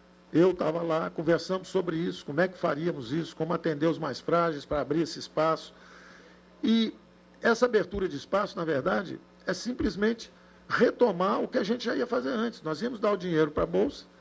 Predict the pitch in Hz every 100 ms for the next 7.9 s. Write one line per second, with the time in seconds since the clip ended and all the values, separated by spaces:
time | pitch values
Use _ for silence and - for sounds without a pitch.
0 | - - - - - - - 196 196 196
1 | 185 - 202 160 175 175 185 185 185 185
2 | 220 - 160 151 165 180 180 175 202 277
3 | - 196 143 170 - - - - 180 -
4 | 160 165 165 175 214 240 240 285 294 302
5 | 214 160 233 220 190 214 - 269 - -
6 | - - 247 185 165 - 175 - 180 -
7 | 190 190 220 - - 320 - 175 175